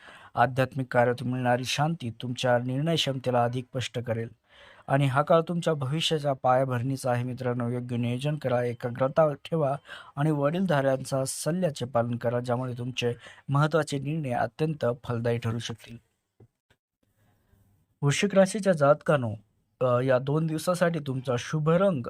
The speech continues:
आणि शुभ अंक बघूया. जस की, जसं की शुभ अंक आहे एक आणि नऊ.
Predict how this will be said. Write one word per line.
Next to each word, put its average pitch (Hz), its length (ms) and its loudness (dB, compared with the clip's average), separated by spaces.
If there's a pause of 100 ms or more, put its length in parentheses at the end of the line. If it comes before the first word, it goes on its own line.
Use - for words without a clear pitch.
आणि 131 200 -2
शुभ 151 300 -4
अंक 156 260 2
बघूया. 131 380 -2
जस 123 260 -8
की, 135 120 -12 (180)
जसं 131 300 -4
की 135 180 -4 (380)
शुभ 135 300 0
अंक 156 280 2
आहे 135 360 0
एक 143 280 -2
आणि 120 200 2
नऊ. 113 240 -2